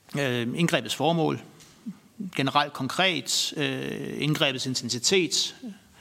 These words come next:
om indgrebet angår en fremtid eller en aktuel rettighed, øh, og indgrebets begrundelse,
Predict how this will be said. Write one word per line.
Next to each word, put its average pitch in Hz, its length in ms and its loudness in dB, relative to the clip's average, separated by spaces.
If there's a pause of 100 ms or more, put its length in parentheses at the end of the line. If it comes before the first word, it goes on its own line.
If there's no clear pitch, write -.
(120)
om 131 80 0
indgrebet 143 300 2
angår 139 220 2
en 127 80 2
fremtid 143 500 4
eller 127 120 2
en 120 80 0
aktuel 151 360 2
rettighed, 131 480 2 (720)
øh, 131 260 2
og 127 100 6
indgrebets 135 340 0
begrundelse, 139 560 2